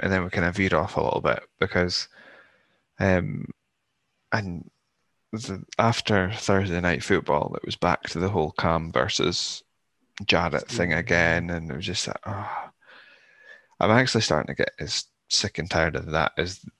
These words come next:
Speaker 1: the losses, because
Speaker 2: It's
Speaker 1: with each,
Speaker 2: boring.
Speaker 1: with each
Speaker 2: Yeah,
Speaker 1: loss
Speaker 2: yeah.
Speaker 1: comes the same hyperbolic, like, hot take-ness. It was, it doesn't have to be a hot take. I think, um, I,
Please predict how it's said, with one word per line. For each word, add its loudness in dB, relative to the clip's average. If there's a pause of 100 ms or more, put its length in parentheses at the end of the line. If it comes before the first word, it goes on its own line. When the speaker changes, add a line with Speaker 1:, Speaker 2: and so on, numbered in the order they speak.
Speaker 1:
the 2
losses, 0 (180)
because 0 (440)
Speaker 2:
It's -2
Speaker 1:
with 6
each, 10
Speaker 2:
boring. 4 (340)
Speaker 1:
with 4
each 2
Speaker 2:
Yeah, 0
Speaker 1:
loss 2
Speaker 2:
yeah. 0
Speaker 1:
comes 2
the -2
same -2 (220)
hyperbolic, 0 (320)
like, -10 (240)
hot -2
take-ness. -2
It -8
was, -4 (240)
it -4
doesn't -2
have 2
to -6
be 0
a 0
hot -2
take. -6
I 2
think, -4 (600)
um, 2 (1400)
I, 0